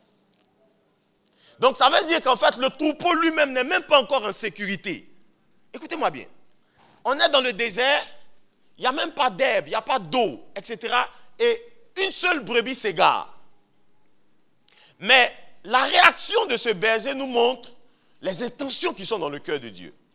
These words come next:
Vous savez, parfois à l'église, petite parenthèse, c'est que parfois à l'église, vous avez l'impression que on n'a pas suffisamment, on s'est pas suffisamment occupé de nos besoins ici. Mais qu'est-ce qu'on va faire encore ? Euh, aller faire une grande croisade dans telle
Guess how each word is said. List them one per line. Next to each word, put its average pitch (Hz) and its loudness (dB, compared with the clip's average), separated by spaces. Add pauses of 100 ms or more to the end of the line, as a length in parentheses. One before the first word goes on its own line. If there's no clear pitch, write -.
(1300)
Vous - -12
savez, 269 4
parfois 233 2
à - 2
l'église, 185 -4
petite 185 -14
parenthèse, 156 -4
c'est 165 -8
que 175 -10
parfois 208 2
à 226 0
l'église, 196 -6
vous 196 -6
avez 208 -4
l'impression 180 -6 (400)
que 180 0 (540)
on 208 -4
n'a 240 2
pas - 0
suffisamment, 202 -2
on 202 -6
s'est 196 -10
pas 247 0
suffisamment 180 -6
occupé 190 -8
de 160 -8
nos 185 -6
besoins 151 -10
ici. 165 -14 (300)
Mais - -20
qu'est-ce - -8
qu'on 214 -8
va 190 -2
faire 180 -8
encore ? 170 -6 (320)
Euh, 156 -10 (300)
aller 180 -12
faire 190 -14
une 175 -12
grande 190 -10
croisade 143 -6
dans 135 -10
telle 175 -12